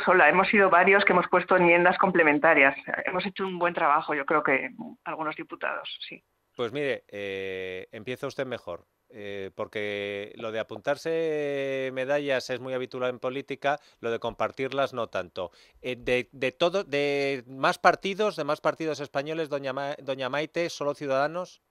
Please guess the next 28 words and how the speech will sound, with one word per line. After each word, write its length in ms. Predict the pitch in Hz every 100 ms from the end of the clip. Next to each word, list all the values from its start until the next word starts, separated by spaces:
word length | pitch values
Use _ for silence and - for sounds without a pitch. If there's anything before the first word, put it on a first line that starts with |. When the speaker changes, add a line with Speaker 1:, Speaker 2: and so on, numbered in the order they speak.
| _ _ _ _ -
Speaker 1:
No, 200 | 208 226
no, 160 | 214 214
no, 140 | 214
yo 160 | 208 208
creo 160 | 240
que, 580 | 247 214 185 180 175 170
mm, 260 | 165 160 160
hemos 220 | 190 214 -
puesto 260 | 202 -
enmiendas 440 | 202 180 196 196 180
varios 280 | 175 180
partidos 380 | - 165 175 190
constitucionalistas 1080 | 185 170 170 165 175 165 156 180 - 220 226
y, 560 | 202 175 170 160 156 -
y 40 | 185
lo 100 | 175
que 60 |
hemos 100 | 175
hecho 140 | 190 233
es 80 |
complementar 640 | - 214 185 160 165 180 160
y 60 |
reforzar, 680 | 160 165 - 156 - 175 185 - - - _ _ _
pues, 200 | - 190 180
eh, 80 | -
varias 300 | 190 220 247
ideas 320 | 240 233 254 -
que, 560 | 220 190 175 170 165